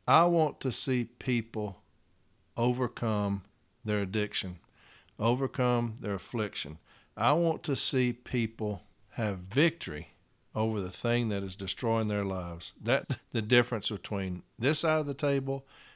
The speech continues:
and that side of the table. This man here sitting beside me has done every single thing to help himself alone.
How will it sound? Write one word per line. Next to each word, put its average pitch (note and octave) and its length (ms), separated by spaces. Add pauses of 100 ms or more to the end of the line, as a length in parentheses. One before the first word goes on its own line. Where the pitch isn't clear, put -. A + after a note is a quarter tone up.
(120)
and G2+ 200
that A#2+ 200
side G2 280
of F2+ 60
the F2 80
table. D#2+ 460 (640)
This C#3 300
man C#3 380
here G#2+ 340
sitting B2+ 320
beside A2+ 440
me F2+ 360 (100)
has G#2+ 260
done G2+ 320
every D3 440
single C#3 540
thing B2+ 420
to A2 140
help A#2+ 300
himself A#2 600 (560)
alone. A2+ 540